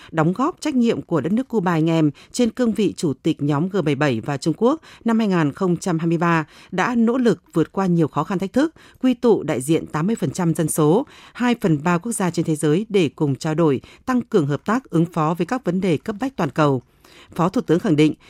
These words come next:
Việt Nam ủng hộ mạnh mẽ các sáng kiến của Cuba về việc tổ chức hội nghị Bộ trưởng Khoa học, Công nghệ ba năm một lần và chọn ngày mười sáu tháng chín hàng năm là Ngày Khoa học Công nghệ của các nước phương Nam. Trong khuôn khổ hội nghị,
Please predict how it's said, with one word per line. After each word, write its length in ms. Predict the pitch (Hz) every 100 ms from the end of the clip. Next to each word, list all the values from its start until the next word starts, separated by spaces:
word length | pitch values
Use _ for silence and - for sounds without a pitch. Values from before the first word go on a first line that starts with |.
| -
Việt 240 | 214 185
Nam 220 | 214 240 226
ủng 200 | 196 143
hộ 120 | 156
mạnh 280 | 139 120 156
mẽ 180 | 160
các 180 | 247 285
sáng 180 | - 180
kiến 280 | - 165 220
của 180 | - 160
Cuba 460 | - 180 180 165 - - -
về 180 | 202 180 160
việc 220 | 175 -
tổ 160 | 180
chức 240 | 127 - 339
hội 140 | 233
nghị 220 | 165 175
Bộ 220 | 139 160 117
trưởng 300 | - 180 127
Khoa 180 | 214
học, 260 | 190 170 - - _
Công 200 | 247 220
nghệ 240 | 202 175 - _
ba 180 | 180 190
năm 260 | 180 185 160
một 60 |
lần 260 | 147 156 139 - -
và 180 | 170 170
chọn 260 | - - 160
ngày 200 | 165 151
mười 220 | 156 147
sáu 200 | - 151
tháng 140 | 165
chín 160 | 165 190
hàng 180 | 208 151
năm 220 | 175 165 - -
là 180 | 196 185
Ngày 260 | 180 170
Khoa 180 | 156 240
học 260 | 208 170 -
Công 160 | 196
nghệ 220 | 180 165 - - -
của 180 | 190
các 220 | 131 226 240
nước 200 | 247 294
phương 160 | 208 180
Nam. 260 | 170 156 135 _ _ - -
Trong 220 | - 233
khuôn 180 | 220 262
khổ 120 | 220
hội 120 | 156
nghị, 240 | 151 165